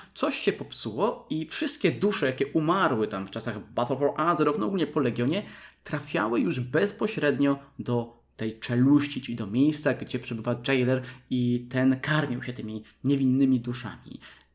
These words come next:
Jeżeli widzimy tutaj demony i wiemy, że maszyna popsuła się w momencie, kiedy pokonaliśmy Legion, to tutaj można teraz zacząć spekulować, że może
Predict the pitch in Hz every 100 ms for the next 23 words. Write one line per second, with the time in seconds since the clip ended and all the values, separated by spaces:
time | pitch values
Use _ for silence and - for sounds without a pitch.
0 | - 123 220 262 180 - - 131 220 208
1 | 139 113 113 117 95 95 120 131 147 196
2 | 143 131 120 - - 113 113 160 151 117
3 | - 147 - 135 110 117 175 240 - 120
4 | 135 135 120 165 - 139 113 101 139 151
5 | 147 135 - - - - 269 277 262 233
6 | 190 185 175 - 160 139 185 - - -
7 | 123 123 120 120 135 131 - - _ 87
8 | 92 175 214 -